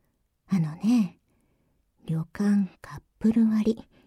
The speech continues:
かなりの値引き。あんたのせいでバレたら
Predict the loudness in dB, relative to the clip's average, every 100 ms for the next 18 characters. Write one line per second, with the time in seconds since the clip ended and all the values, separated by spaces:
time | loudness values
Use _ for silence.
0 | _ _ -6 2 4 4 2 0 -6 -12
1 | -12 -16 -12 -10 -10 -16 _ _ _ _
2 | _ _ _ _ 0 0 -2 -2 -2 0
3 | 0 0 0 0 0 -4 -8 -14